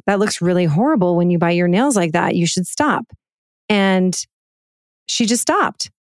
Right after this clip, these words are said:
on that very day. Her mother never bit her nails ever again. That's, like, was not, she was done. And the question here was, like, well, what's going on?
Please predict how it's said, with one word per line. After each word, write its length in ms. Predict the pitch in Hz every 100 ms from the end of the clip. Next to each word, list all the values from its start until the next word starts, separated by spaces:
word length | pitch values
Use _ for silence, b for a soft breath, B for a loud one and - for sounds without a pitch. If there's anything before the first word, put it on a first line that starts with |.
| _ -
on 140 | 214
that 160 | 220 196
very 260 | 220 233
day. 300 | 220 170 - _ _ _ _ _
Her 120 | - 226
mother 360 | 220 214 208 -
never 760 | 190 180 190 196 208 214 220 208 _ _ _ _ -
bit 220 | 185 202
her 140 | 196 196
nails 520 | 185 175 170 165 - _ -
ever 300 | 190 190 196
again. 340 | 180 165 - 180 _ _
That's, 160 | - -
like, 160 | 175 - -
was 100 | 175
not, 380 | 190 185 185
she 140 | - 180
was 100 | 165
done. 400 | 160 175 - - B B B B B _ _ -
And 480 | 208 208 202 208 - _
the 100 | 202
question 380 | 202 247 285 247
here 180 | 190 190
was, 220 | 180 170
like, 160 | 185 175
well, 120 | 208
what's 200 | 214 247
going 240 | - 208 175
on? 300 | - -